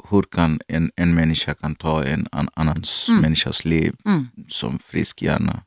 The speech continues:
Speaker 2: Mm.
Speaker 1: Så nu jag vet att om man är frisk, man kan inte göra det. Det,
Speaker 2: Nej.
Speaker 1: det måste vara något, något fel någonstans
Speaker 2: Mm.
Speaker 1: som man gör det.
Speaker 2: Mm. Och vi pratade förra gången också om att du vid det här mordtillfället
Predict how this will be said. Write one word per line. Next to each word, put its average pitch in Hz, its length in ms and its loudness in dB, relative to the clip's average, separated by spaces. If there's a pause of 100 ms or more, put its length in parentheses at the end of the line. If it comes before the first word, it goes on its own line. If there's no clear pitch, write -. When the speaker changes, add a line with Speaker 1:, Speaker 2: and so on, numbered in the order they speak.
(160)
Speaker 2:
Mm. 170 280 2 (420)
Speaker 1:
Så 80 500 2
nu 90 220 6
jag 82 160 4
vet 92 280 0
att 82 140 -6
om 92 180 -2
man 87 120 2
är 87 40 -2
frisk, - 400 -2
man 87 160 2
kan 90 180 2
inte 98 220 -2
göra 78 220 -4
det. - 220 -8 (120)
Det, 208 120 -6
Speaker 2:
Nej. 185 240 -2
Speaker 1:
det 85 140 0
måste 92 300 0
vara 90 200 2
något, 82 360 0 (500)
något 87 180 -2
fel 98 340 0
någonstans 82 580 -2
Speaker 2:
Mm. 139 300 2
Speaker 1:
som 82 200 -4
man 82 160 0
gör 82 200 -2
det. - 120 -8
Speaker 2:
Mm. 170 360 2 (520)
Och 202 140 4
vi 220 60 4
pratade 220 400 0
förra 233 320 2
gången 208 300 0
också 190 300 -2
om 185 160 2
att 190 180 -2
du 214 340 2 (480)
vid 196 220 2
det 180 100 -2
här 190 100 2
mordtillfället 220 880 2